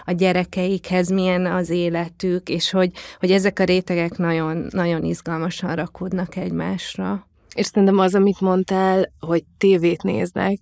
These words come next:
Speaker 2: az egy iszonyú fontos dolog, mert mondjuk az előző filmhez képest, vagy az, hogy, tehát, hogy nekem a-, az is nagyon lenyűgöző volt ebben a workshopban, hogy amellett, hogy a gyerekek azzal töltik amúgy, a, hogyha van szabad idejük, és éppen nem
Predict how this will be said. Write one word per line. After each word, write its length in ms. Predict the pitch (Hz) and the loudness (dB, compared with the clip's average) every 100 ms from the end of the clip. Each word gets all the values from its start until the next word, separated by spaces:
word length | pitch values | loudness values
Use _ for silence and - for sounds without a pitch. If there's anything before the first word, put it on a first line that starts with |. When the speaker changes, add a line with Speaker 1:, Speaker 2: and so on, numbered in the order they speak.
| _ _ - | _ _ -4
Speaker 2:
az 180 | 170 | 0
egy 100 | 180 185 | -2 -2
iszonyú 420 | 185 - 175 156 | -8 -6 -6 -6
fontos 640 | - 156 147 - 95 - - | -6 -4 -4 -4 -6 -8 -2
dolog, 380 | 190 180 175 175 | 2 4 2 2
mert 280 | 175 170 - - - - | 0 0 -2 -12 -20 -4
mondjuk 200 | 180 180 | 0 2
az 120 | 185 | 4
előző 400 | 185 175 170 180 | 4 4 4 2
filmhez 500 | 170 196 180 180 180 | 2 0 2 2 -2
képest, 580 | - 196 180 190 190 - | -2 0 0 0 0 0
vagy 140 | 180 | 0
az, 220 | 165 185 - | 2 2 2
hogy, 220 | 180 175 - - - - | 0 0 -12 -20 -10 -2
tehát, 160 | 185 | 4
hogy 100 | 202 | 6
nekem 280 | 196 185 196 | 6 6 6
a-, 140 | 185 | 6
az 220 | - 196 180 | 6 4 4
is 100 | - | 2
nagyon 320 | 180 175 170 | 4 6 6
lenyűgöző 880 | 170 175 175 175 175 180 175 180 - | 4 4 4 2 4 4 6 4 2
volt 600 | 175 175 175 175 175 170 | -2 2 4 4 2 0
ebben 240 | 175 180 | 0 2
a 60 | 165 | 2
workshopban, 680 | 170 180 - 214 180 190 190 | 2 0 0 -2 2 2 4
hogy 140 | 180 | 4
amellett, 560 | 175 175 170 175 170 - | 4 4 4 2 0 -2
hogy 260 | 175 170 - - - - - - | -2 -2 -6 -18 -20 -20 -20 -6
a 80 | 175 | 2
gyerekek 420 | 185 160 170 - | 2 2 0 0
azzal 280 | 160 170 160 | 2 2 2
töltik 420 | 165 160 165 165 | 2 2 0 -2
amúgy, 320 | 160 160 160 | 0 0 2
a, 280 | 165 165 160 | 2 2 2
hogyha 440 | 156 156 160 160 | 0 -2 -2 0
van 180 | 165 170 | 2 2
szabad 340 | - 170 170 | 0 0 0
idejük, 320 | 170 170 175 175 | 2 0 0 0
és 160 | - | -4
éppen 340 | 185 - 170 165 | -4 -4 -2 0
nem 320 | 160 165 | 0 -2